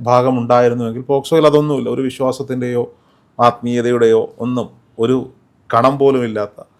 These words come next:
റിയൽ ലൈഫിൽ ഒരാൾക്കും സംഭവിച്ചേക്കാവുന്ന ഒരു വിഷയം, സംഭവിച്ചിട്ടുള്ള ഒരു വിഷയം. നമുക്കിപ്പോൾ, ആ,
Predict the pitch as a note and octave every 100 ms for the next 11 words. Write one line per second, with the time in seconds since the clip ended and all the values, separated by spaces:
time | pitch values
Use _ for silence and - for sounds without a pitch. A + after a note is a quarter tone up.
0 | _ _ _ _ - C3+ D3+ E3+ E3 D3+
1 | - D#3 D3+ - B2+ B2+ C3 C3 D#3+ D3
2 | C#3 C3 C3+ D3+ D3 D#3+ D#3+ D3 C3+ B2
3 | A#2+ - _ _ _ A2+ G#2 - - _
4 | _ _ _ _ - B2+ B2+ D3+ D#3 D#3
5 | C3 A#2+ G#2+ E2 - - C#3+ D3+ D3+ D3+
6 | D3 - _ _ _ - A2+ A#2 G#2+ G2